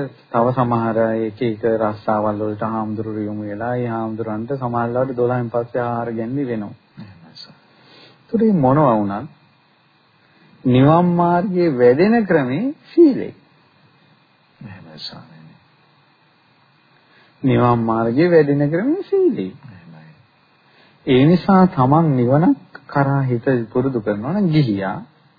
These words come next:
Speaker 1: පංචශීලයේ හික්මෙන්න ඕන.
Speaker 2: එහෙමයි ස්වාමීනි.
Speaker 1: බුදුරජාණන් වහන්සේ නිකම් පන්සිල් වදාළේ නෑනේ. ඒකේ සුගති සම්පත්, විමුක්ති, නිවන, නිවන් සම්පත්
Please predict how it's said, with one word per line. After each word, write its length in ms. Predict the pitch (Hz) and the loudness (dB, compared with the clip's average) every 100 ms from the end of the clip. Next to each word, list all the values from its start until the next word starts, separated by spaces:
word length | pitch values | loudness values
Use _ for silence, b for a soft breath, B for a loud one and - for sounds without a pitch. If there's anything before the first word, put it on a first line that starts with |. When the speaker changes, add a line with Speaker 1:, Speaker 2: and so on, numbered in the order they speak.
| _ _ _ b b _ - | _ _ _ b b _ -2
Speaker 1:
පංචශීලයේ 720 | 123 117 120 107 107 104 165 | 0 0 -4 -6 -4 0 0
හික්මෙන්න 440 | 208 220 214 143 | 0 -2 -6 -6
ඕන. 200 | 113 107 120 135 _ _ _ _ _ _ _ | -10 -14 -16 -20 _ _ _ _ _ _ _
Speaker 2:
එහෙමයි 400 | _ 101 92 - | _ -20 -20 -20
ස්වාමීනි. 460 | - - 80 - _ | -20 -20 -20 -20 _
Speaker 1:
බුදුරජාණන් 600 | 127 113 110 110 127 135 | -4 0 0 0 0 0
වහන්සේ 200 | 139 131 | 0 0
නිකම් 280 | 107 113 110 | -2 -2 -2
පන්සිල් 380 | 120 120 143 143 | -2 -2 -2 0
වදාළේ 440 | 143 117 101 98 | 0 0 -2 -4
නෑනේ. 380 | 101 107 104 92 - _ _ B B B B _ _ _ _ _ | -4 -4 -4 -8 -14 _ _ B B B B _ _ _ _ _
ඒකේ 340 | 127 110 127 120 | -2 0 2 0
සුගති 420 | 123 110 110 117 | 0 0 0 0
සම්පත්, 520 | 123 120 117 135 135 - _ - | 0 0 0 0 0 -8 _ -10
විමුක්ති, 640 | 113 110 113 107 - 127 120 | -6 -4 -6 -8 -10 -8 -6
නිවන, 360 | 117 110 117 117 120 127 | -4 -2 -2 -2 -4 -6
නිවන් 380 | 120 113 113 117 | -6 -2 -2 -2
සම්පත් 480 | 123 123 131 156 | -2 -2 0 -4